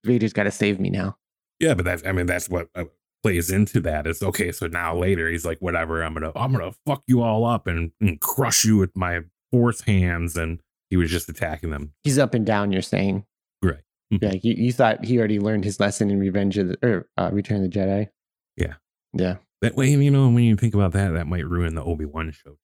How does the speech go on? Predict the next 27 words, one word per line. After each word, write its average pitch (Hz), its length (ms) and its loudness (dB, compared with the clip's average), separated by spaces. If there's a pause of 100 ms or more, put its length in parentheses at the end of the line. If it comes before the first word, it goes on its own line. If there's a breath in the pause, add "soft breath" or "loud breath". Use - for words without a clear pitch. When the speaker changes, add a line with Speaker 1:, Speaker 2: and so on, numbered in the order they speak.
Speaker 2:
too. 78 200 -2 (340)
If 80 140 -12
they, 78 140 -2 (120)
although 113 420 2
since 98 280 -2
it's 85 140 -8
Ewan 87 220 -2
McGregor, 82 560 -4
hopefully 85 460 -2
that 78 140 -4
stays 82 400 -4
on 76 180 -6
par 80 360 -4
with 76 160 -8
at 87 120 -12
least 80 200 -10 (220)
prequel 85 640 2
Obi-Wan, 76 640 -4
but 78 220 -4 (440)
Speaker 1:
I 110 60 0
told 123 260 0
you, 110 100 2
that's 107 180 -2
why 113 140 2
I 113 60 2
was 104 140 -4
nervous 107 500 -2